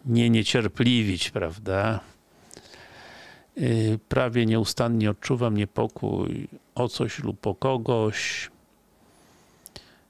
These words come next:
Zwykle muszę się zastanawiać, zanim coś zrobię, nawet jeżeli chodzi o drobiazg. Czyli, yy,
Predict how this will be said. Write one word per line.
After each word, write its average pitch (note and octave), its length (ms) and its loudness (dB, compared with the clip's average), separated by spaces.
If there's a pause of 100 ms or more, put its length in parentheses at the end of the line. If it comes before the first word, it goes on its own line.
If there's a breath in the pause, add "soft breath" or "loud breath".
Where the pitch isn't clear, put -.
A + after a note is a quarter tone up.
(100)
Zwykle A2 540 0
muszę A2 240 0
się - 180 -2
zastanawiać, G#2+ 1900 -2
zanim G#2 320 4
coś G#2 220 2
zrobię, A2 320 2
nawet G2+ 320 2
jeżeli G2+ 280 2
chodzi G#2+ 260 0
o G#2 80 4
drobiazg. G#2+ 680 -2
Czyli, B2+ 460 0
yy, D3+ 520 -6